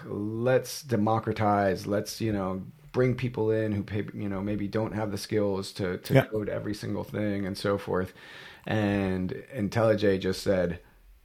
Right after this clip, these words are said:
Speaker 1: "Editor, editor, editor, editor,
Speaker 2: Mm-hmm.
Speaker 1: editor," right? It's
Speaker 2: Mm-hmm.
Speaker 1: the editor, you know, I mean, they got other stuff around there, but it was just, man, just make the world's best editor, hands down. And,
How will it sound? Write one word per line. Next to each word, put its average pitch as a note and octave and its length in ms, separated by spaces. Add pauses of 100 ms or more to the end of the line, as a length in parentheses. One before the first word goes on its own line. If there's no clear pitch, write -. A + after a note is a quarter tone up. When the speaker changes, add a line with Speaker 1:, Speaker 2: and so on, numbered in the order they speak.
(320)
Speaker 1:
"Editor, A#2+ 520
editor, G#2+ 540
editor, G2 580
editor, F2+ 320
Speaker 2:
Mm-hmm. A#2+ 320
Speaker 1:
editor," - 320 (140)
right? F2+ 240
It's F2+ 240
Speaker 2:
Mm-hmm. G#2+ 120
Speaker 1:
the G2 200
editor, E2 460
you G#2+ 100
know, G2 120
I F2 120
mean, G#2 160
they A#2+ 160
got C3+ 220
other B2+ 180
stuff A#2+ 320
around G#2+ 320
there, F2+ 160
but F#2 220
it F2+ 100
was G2 220
just, G2+ 440
man, F#2+ 460
just G#2 300
make G2 300
the E2 120
world's G#2+ 600
best F#2+ 360
editor, F2 400
hands F2+ 320
down. G2 320
And, G2+ 180